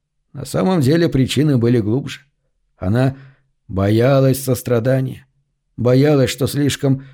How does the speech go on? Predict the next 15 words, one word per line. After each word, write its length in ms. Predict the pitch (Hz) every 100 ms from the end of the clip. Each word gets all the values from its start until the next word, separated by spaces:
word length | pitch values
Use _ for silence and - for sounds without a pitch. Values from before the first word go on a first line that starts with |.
| _
привяжется 720 | - 131 139 160 127 127 -
к 60 | 127
родным 360 | 131 123 135 131
людям 380 | 170 135 123
и 40 | 120
станет 400 | - - 131 123
во 140 | 139
всём 300 | 131 170 131
полагаться 580 | 104 120 117 123 120 123
на 160 | 123 120
них. 420 | 110 90 - - _ _ _ _ _ _
Природная 520 | - 127 165 131 131
склонность 500 | 117 - 147 135 123
к 40 | -
независимости, 880 | 123 113 131 160 139 123 - 131